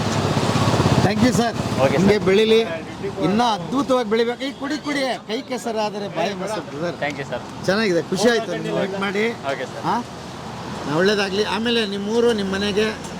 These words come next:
Speaker 1: ಭೇಟಿ ಕೊಟ್ಟು ನಮ್ಮ ವೀಕ್ಷಕರಿಗೆ ಎಲ್ಲ ತೋರಿಸೋಣ.
Speaker 2: ಒಳ್ಳೆ, ಖಂಡಿತವಾಗ್ಲೂ ಬನ್ನಿ ಸರ್.
Speaker 1: ಓಕೆ. Thank you.
Speaker 2: ಓಕೆ
Speaker 1: Thank you.
Speaker 2: ಸರ್.
Speaker 1: Thank you.
Speaker 2: Thank you.
Speaker 1: ಓಕೆ ಗೆಳೆಯರೇ, ಇಷ್ಟೊತ್ತು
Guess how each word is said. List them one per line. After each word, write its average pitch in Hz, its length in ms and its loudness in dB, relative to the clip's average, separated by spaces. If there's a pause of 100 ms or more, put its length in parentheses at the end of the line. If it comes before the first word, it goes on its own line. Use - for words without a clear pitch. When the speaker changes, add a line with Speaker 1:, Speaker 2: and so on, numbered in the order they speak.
(360)
Speaker 1:
ಭೇಟಿ 208 220 4
ಕೊಟ್ಟು 220 300 -2
ನಮ್ಮ 190 220 0
ವೀಕ್ಷಕರಿಗೆ 202 540 2
ಎಲ್ಲ 165 180 0
ತೋರಿಸೋಣ. 170 600 -4
Speaker 2:
ಒಳ್ಳೆ, 160 200 6
ಖಂಡಿತವಾಗ್ಲೂ 139 500 0
ಬನ್ನಿ 123 180 -6
ಸರ್. 113 140 -6
Speaker 1:
ಓಕೆ. - 560 -6
Thank 208 160 -2
you. 202 240 2
Speaker 2:
ಓಕೆ 147 100 0
Speaker 1:
Thank 165 140 -2
you. 127 80 -4
Speaker 2:
ಸರ್. 113 80 -6
Speaker 1:
Thank 131 160 -4
you. 117 100 -4
Speaker 2:
Thank 131 160 0
you. - 540 -6
Speaker 1:
ಓಕೆ 254 140 10
ಗೆಳೆಯರೇ, 240 460 8
ಇಷ್ಟೊತ್ತು 240 800 6